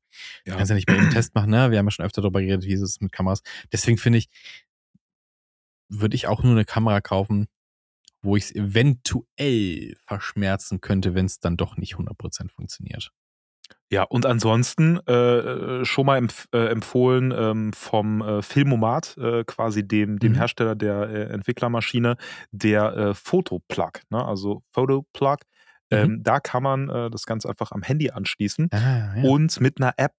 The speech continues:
Speaker 1: äh, gegenmessen. Also das könnt ihr direkt vor Ort machen, braucht dann eine
Speaker 2: Mhm.
Speaker 1: Taschenlampe, ähm, leuchtet rein. Und dann könnt ihr gucken, ob der Verschluss, äh, schon mal auch die Zeiten, äh, quasi einhält. Kostet vierunddreißig Euro.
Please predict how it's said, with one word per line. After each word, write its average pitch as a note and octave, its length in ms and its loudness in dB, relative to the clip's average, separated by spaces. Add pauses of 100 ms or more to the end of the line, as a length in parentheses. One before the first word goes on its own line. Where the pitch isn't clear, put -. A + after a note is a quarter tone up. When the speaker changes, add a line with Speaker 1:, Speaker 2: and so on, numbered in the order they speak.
Speaker 1:
äh, B2 300 2
gegenmessen. B2+ 560 0
Also G#2+ 200 -2
das B2 100 -2
könnt E3+ 160 0
ihr C#3+ 60 -2
direkt C#3+ 220 2
vor C3+ 140 0
Ort D3 180 0
machen, C#3+ 280 0
braucht B2 200 -2
dann A#2+ 80 2
eine A2+ 80 4
Speaker 2:
Mhm. G2 60 2
Speaker 1:
Taschenlampe, C3 580 0 (600)
ähm, A2+ 360 2
leuchtet A#2+ 420 0
rein. B2 340 2 (840)
Und A2 160 0
dann G#2 140 4
könnt A2 180 -2
ihr A2+ 100 0
gucken, - 220 -2
ob G#2+ 120 -4
der A2 100 2
Verschluss, A2+ 640 0
äh, G#2 260 0
schon G#2+ 200 -2
mal G#2 100 0
auch G2 100 -2
die - 160 -12
Zeiten, B2+ 600 -2
äh, B2 180 -4
quasi A#2+ 380 -2
einhält. A2 360 -2
Kostet - 380 -4 (100)
vierunddreißig G2+ 760 -2
Euro. A2+ 380 2